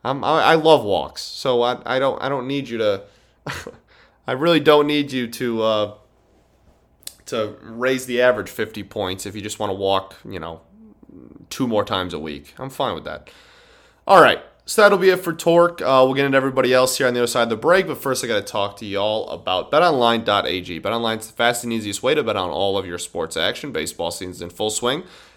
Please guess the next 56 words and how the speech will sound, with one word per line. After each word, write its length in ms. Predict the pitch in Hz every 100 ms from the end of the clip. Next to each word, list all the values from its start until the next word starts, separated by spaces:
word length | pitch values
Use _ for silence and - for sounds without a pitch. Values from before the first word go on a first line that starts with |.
| _
You 100 | -
can 80 | 107
now 120 | 107
track 300 | 104 107 95
all 160 | 110 175
the 160 | 175
action 300 | 107 92 -
at 120 | 87 82
BetOnline. 480 | 87 85 85 78
Get 140 | 78 -
the 60 |
latest 260 | 98 95 92
news, 280 | 107 127 117
odds, 280 | 95 107 107
and 100 | 104
info 300 | 107 113 104
for 100 | 95
all 160 | 107
your 80 | 123
sporting 400 | 117 - 113 110
needs, 240 | 120 131
including 320 | 117 107 101 113
M 140 | 139
L 180 | 123 98
B, 180 | 95 95
N 140 | 131
B 220 | 120 104
A, 160 | 95 95
N 100 | 127
H 220 | 117 -
L, 200 | 92 87
and 80 | 117
all 160 | 139
your 140 | 160 147
U 180 | 110 104
F 60 |
C 160 | - 98
and 100 | 90
M 200 | 90 90
M 0 |
A 200 | 90 -
actions. 500 | 69 80 - 64 -
Before 300 | - 90 104
the 80 | 107
next 260 | 101 - -
pitch, 260 | 131 -
head 140 | - 95
over 220 | 90 90
to 100 | 82
BetOnline 540 | 90 101 101 101 120
on 80 | 131
your 100 | 95
laptop 460 | 98 98 - 98 101
or 20 |
mobile 240 | 95 92
device. 420 | 87 98 143 -